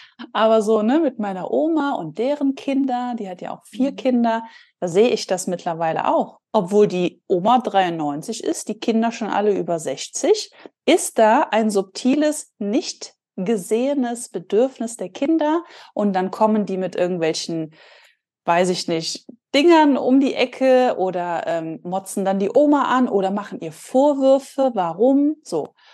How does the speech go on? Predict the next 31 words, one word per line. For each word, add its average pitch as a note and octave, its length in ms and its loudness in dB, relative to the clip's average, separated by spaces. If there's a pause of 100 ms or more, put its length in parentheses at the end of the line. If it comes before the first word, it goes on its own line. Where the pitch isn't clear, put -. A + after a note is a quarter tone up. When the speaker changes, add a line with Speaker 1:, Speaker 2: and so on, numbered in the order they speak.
(140)
Speaker 1:
Die - 140 -8
Oma C4 360 2
revidiert G3 580 -4
das D4 160 -8
aber B3 280 -2
wieder, A#3+ 360 -4
weil, F#3 400 -4
ne, A3+ 240 -6
sie G#3+ 120 -10
möchte F#3+ 340 -8
ja F3+ 120 -2
eine E3 240 -6
Dissonanzreduktion G#3 1400 -2
machen, D4 420 -2 (160)
also F#3+ 220 -8
dieses F3 300 -6
schlechte F3+ 380 -6
Gefühl E3+ 340 -6
wegmachen, A#3+ 600 0 (180)
sich F3+ 220 -4
selber B3+ 680 2 (220)
z-, - 380 -20
zu A3+ 240 -2
verargumentieren, F#3+ 1080 -2
warum F#3+ 380 2
das C#4 180 -2
denn B3+ 200 0
so A#3+ 140 -4
gesch-, - 280 -12
geschehen A3+ 500 -4
ist, B3 220 -6